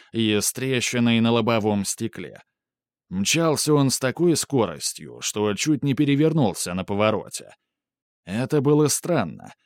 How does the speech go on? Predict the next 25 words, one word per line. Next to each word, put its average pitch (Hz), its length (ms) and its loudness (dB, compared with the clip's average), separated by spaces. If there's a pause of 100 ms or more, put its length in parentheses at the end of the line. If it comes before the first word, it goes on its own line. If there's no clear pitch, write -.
(380)
Но 85 120 -6
еще 151 340 2
сильнее 135 460 4
я 123 160 4
удивился, 120 880 2
когда 110 340 0
машина 127 580 2
остановилась 120 800 2
у 113 40 -2
крыльца 123 460 0
конторы, 123 720 -4 (320)
а 92 240 -2
оттуда 101 640 0
выбрался 131 640 2
запыхающийся 120 1080 2
Слава 117 520 0
в - 80 -10
порванной 113 540 2
дубленке 110 680 0
и 107 120 2
без 113 180 0
шапки. - 600 -6 (1000)
«Коваль 120 420 2
уже 117 240 4
здесь?» — 131 540 2